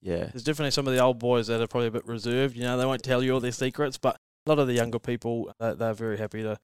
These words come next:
Speaker 2: sort of help you up
Speaker 1: Yeah.
Speaker 2: onto that next step.
Speaker 1: Back to where you're going with this, what does that look like?
Speaker 2: So I just want to be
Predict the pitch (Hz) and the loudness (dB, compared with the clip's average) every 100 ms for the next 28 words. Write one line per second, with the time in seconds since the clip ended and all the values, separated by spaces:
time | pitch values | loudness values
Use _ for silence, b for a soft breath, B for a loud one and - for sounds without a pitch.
0 | _ _ - 110 101 113 101 90 90 - | _ _ -10 -6 -4 -4 -4 -4 -6 -6
1 | - _ - 87 - - 90 107 87 95 | -18 _ -6 -6 -6 -12 -8 -6 -6 -8
2 | - - 101 - - _ _ - 127 - | -10 -6 -8 -10 -20 _ _ 4 4 4
3 | 127 123 117 95 104 107 113 98 87 95 | 2 4 6 6 6 6 4 0 2 0
4 | 139 - - _ _ - 104 98 104 90 | 0 -4 -6 _ _ 0 0 2 2 2
5 | 98 78 73 - _ _ _ _ _ _ | -2 0 0 -2 _ _ _ _ _ _
6 | _ _ - 143 135 117 135 165 196 180 | _ _ -4 2 4 4 4 4 2 -4
7 | - 135 - - 123 110 120 117 120 | -2 -2 -2 -6 -8 -4 -2 -2 -4